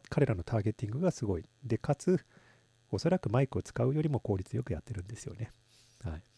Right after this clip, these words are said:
ということで、えー、すごいなということです。ブルジの記事ちょっと見てみましょうか。あのー、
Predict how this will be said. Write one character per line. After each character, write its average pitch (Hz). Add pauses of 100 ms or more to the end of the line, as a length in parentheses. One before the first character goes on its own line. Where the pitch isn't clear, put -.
(240)
と -
い -
う 87
こ 98
と 98
で、 123 (640)
え 82
ー、 -
す -
ご 76
い 76
な -
と - (300)
い 87
う 87
こ -
と 92
で 101
す。 - (2500)
ブ 190
ル 269
ジ 202
の 147
記 151
事 127
ち -
ょ -
っ -
と 139
見 151
て 147
み 123
ま 113
し -
ょ 117
う 98
か。 92 (260)
あ 139
の 123
ー、 117